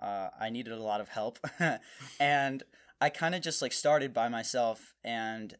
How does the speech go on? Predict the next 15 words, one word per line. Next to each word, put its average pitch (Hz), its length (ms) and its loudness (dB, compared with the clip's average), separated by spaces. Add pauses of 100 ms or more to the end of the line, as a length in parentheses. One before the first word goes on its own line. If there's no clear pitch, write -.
Amber 135 320 0
here 123 400 0
was 120 160 -6
the 131 100 -6
first 127 360 -4
to 131 60 -8
be 120 120 -6
like, 113 140 -2
"Hey, 117 420 2
I 120 60 2
really 127 320 -2
like 120 180 0
what 117 140 -6
you're 113 100 -8
doing. 117 520 -4